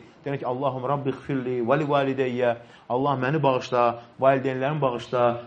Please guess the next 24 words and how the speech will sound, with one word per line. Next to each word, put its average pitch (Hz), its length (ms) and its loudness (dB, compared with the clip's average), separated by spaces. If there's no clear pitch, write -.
və 127 120 2
lil 127 160 0
musliminə 123 640 -4
və 143 160 6
lil 165 80 2
muslimət. 131 720 0
Müsəlman 127 520 -2
kişiləri 123 320 -6
və 127 120 -4
müsəlman 120 440 -6
qadınları 113 480 0
bağışla. 127 420 2
Yəni, 131 280 -12
istiğfar 175 560 -4
diləyərkən 165 440 -2
onlara 135 400 0
nədir? 147 300 2
Bağışlanma 117 600 0
dilə. 95 240 0
Əzabül 214 500 8
qabr, 247 340 8
amma 220 280 6
qəbr 240 300 8
əzabı 208 400 6